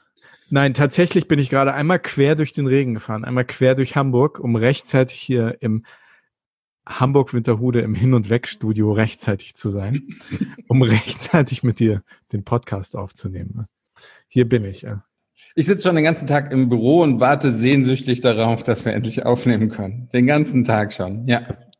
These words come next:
Speaker 1: das weiß ich. Das haben mir deine Mitarbeiter heute schon per D M <laughs> gesagt.
Speaker 2: Meine Mitarbeiter benutzen nur Direct Messages.
Speaker 1: Die Leute, die heute zum ersten Mal zuhören, verstehen das alles nicht.
Speaker 2: Dann müssen sie leider die Folgen davor hören.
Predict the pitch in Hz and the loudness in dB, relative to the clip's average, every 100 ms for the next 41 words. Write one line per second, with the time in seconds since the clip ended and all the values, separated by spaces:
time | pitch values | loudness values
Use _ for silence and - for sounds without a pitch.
0 | _ - - 117 123 - - - 113 113 | _ -8 -4 -4 -4 -8 -16 -8 -2 0
1 | 110 107 110 120 123 101 95 98 104 - | 2 2 2 2 0 -2 -2 -4 -4 -8
2 | 101 101 - - - - - 127 117 123 | -8 -10 -18 -20 -20 -20 -2 2 4 4
3 | 131 131 127 98 - - 110 - 143 - | 4 4 4 0 -4 -4 -4 -2 -4 -4
4 | - - - - - - - - _ - | -10 -12 -12 -14 -14 -14 -20 -20 _ -10
5 | - _ _ _ 123 131 170 156 156 151 | -10 _ _ _ -4 -2 -2 -6 -8 -8
6 | 135 131 131 131 123 127 123 131 120 104 | -6 -4 0 2 4 4 2 0 2 2
7 | - 107 101 95 95 - - - 226 - | 0 0 -4 -6 -8 -10 -16 -18 -18 -14
8 | 160 120 117 123 120 113 113 - - 113 | -2 2 4 4 2 2 2 0 -4 -4
9 | 104 - 107 - 107 101 - 110 - 113 | -4 -4 -4 -4 -4 -4 -4 -6 -2 0
10 | 101 110 92 92 101 110 - _ _ _ | -2 -6 -12 -10 -10 -10 -12 _ _ _
11 | 123 156 170 160 202 202 165 165 147 139 | -2 0 4 4 2 0 0 2 2 2
12 | 160 160 135 147 151 143 139 - _ _ | 2 -2 -2 -2 -2 -4 -8 -14 _ _
13 | - 135 131 123 - 120 95 92 90 | -6 -4 -2 -4 -4 -4 -4 -10 -12